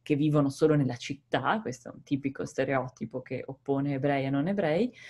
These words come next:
e appunto gli scrittori svizzeri temono sostanzialmente che questi, eh, scrittori di lingua tedesca portino via loro il lavoro, vedete appunto come mai nulla cambia,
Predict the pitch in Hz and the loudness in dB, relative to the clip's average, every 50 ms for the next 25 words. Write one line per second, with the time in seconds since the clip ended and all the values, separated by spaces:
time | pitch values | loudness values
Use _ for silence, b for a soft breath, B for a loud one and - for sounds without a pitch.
0 | B B B B B B - - 208 240 254 294 262 - 175 175 - - 233 214 | B B B B B B 2 8 10 10 12 10 8 6 4 0 4 4 6 6
1 | 180 160 160 165 - - - 196 196 196 - 240 220 185 160 139 135 - - _ | 6 6 4 2 0 2 2 2 2 8 10 10 10 10 8 4 2 0 -8 _
2 | _ - - _ - - - - - - - - - - 180 185 202 196 175 - | _ -20 -20 _ -18 -16 -14 -12 -12 -12 -12 -8 -6 -4 0 2 2 0 4 4
3 | 202 202 233 220 220 214 214 202 170 151 143 139 131 135 - _ _ - - 151 | 6 6 6 6 6 6 6 8 6 4 2 2 0 -2 -6 _ _ -4 -4 -2
4 | - 143 139 147 139 160 - 160 175 170 151 143 143 135 - 131 - 143 139 139 | 0 2 0 2 2 2 4 4 4 4 4 2 0 -2 -4 -2 0 0 0 0
5 | - 143 139 139 B B B B B - - 151 147 139 139 - - 156 147 151 | 2 0 0 0 B B B B B 2 6 6 6 6 4 2 2 2 2 4
6 | - 196 175 170 147 151 143 151 160 160 151 156 151 160 156 180 185 175 - - | 6 6 6 6 6 6 4 4 4 4 4 4 4 4 4 4 2 2 0 -4
7 | 131 - 160 156 151 151 - 170 165 151 143 139 147 147 147 160 156 147 139 139 | -2 2 2 2 2 2 2 4 4 6 6 6 6 8 8 8 8 8 8 6
8 | 139 147 139 135 123 123 123 151 185 196 175 127 127 127 127 - 131 - - 143 | 6 4 4 2 2 2 2 2 2 0 0 -2 -2 -4 -4 -6 -10 -8 -6 -4
9 | 139 131 - 131 - 135 135 135 135 139 143 143 143 143 143 143 147 170 170 - | -4 -4 -6 -8 -6 -4 -4 -2 -2 0 0 0 2 2 2 2 0 0 -2 -4
10 | 175 135 131 135 139 156 196 226 | -4 -4 -2 -2 0 0 0 0